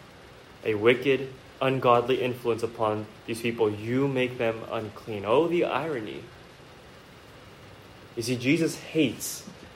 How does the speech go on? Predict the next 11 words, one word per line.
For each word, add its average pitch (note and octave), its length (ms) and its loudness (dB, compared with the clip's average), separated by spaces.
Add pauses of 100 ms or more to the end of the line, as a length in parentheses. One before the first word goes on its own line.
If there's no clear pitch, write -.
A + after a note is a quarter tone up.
(320)
the C3 80 6
propagation B2 1000 4 (600)
of A#2+ 120 -2
false A#2+ 380 8
religion, A2+ 440 2 (1200)
even F#3+ 300 10
if B3 160 10
it A#3+ 100 4
uses G3+ 600 6
his G#3+ 180 4
name. G#3+ 480 0